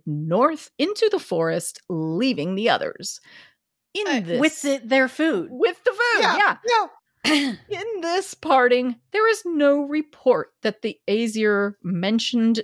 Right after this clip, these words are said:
Speaker 1: they were looking forward to meeting him again. Oh my God.
Speaker 2: Yeah,
Speaker 1: Okay.
Speaker 2: 'cause they're like, "Motherfucker is a cheat." <laughs>
Speaker 1: Mm.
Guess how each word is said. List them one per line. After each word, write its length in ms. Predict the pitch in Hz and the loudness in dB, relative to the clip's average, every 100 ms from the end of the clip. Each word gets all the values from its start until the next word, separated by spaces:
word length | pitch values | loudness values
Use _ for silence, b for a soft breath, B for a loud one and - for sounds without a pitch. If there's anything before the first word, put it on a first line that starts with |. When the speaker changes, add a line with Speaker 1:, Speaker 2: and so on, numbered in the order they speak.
| - | -2
Speaker 1:
they 220 | 196 208 | 0 2
were 180 | 196 202 | 4 2
looking 460 | 175 180 - 185 | 2 0 0 -4
forward 600 | 175 - 151 175 165 175 - | -6 0 2 4 2 -2 -6
to 200 | - 170 | -4 -2
meeting 480 | 160 156 160 156 | -2 -2 -2 -2
him 220 | 147 160 151 | -4 -2 -2
again. 480 | 147 147 87 - - _ _ _ _ _ _ _ _ _ _ - | -2 -4 -6 -12 -16 _ _ _ _ _ _ _ _ _ _ -18
Oh 280 | 185 - - | -16 -18 -20
my 160 | - - | -20 -20
God. 640 | - - - - - - - | -20 -20 -20 -20 -20 -20 -6
Speaker 2:
Yeah, 220 | 226 185 196 | 0 2 2
Speaker 1:
Okay. 300 | 190 190 165 | 0 0 0
Speaker 2:
'cause 200 | 175 - 190 180 _ - | -4 -14 -20 -20 _ -6
they're 160 | 208 190 | -2 -2
like, 240 | 170 165 | -2 -2
"Motherfucker 680 | 170 196 269 - 196 - 202 | -2 -2 -2 -2 -4 -2 -4
is 140 | 170 | -4
a 60 | 147 | -6
cheat." 480 | - - 269 277 - _ - | -6 -2 0 -2 -6 _ -8
<laughs> 400 | - - _ _ | -8 -8 _ _
Speaker 1:
Mm. 760 | 269 - 262 233 - 214 202 | -2 0 -2 -4 -4 -10 -12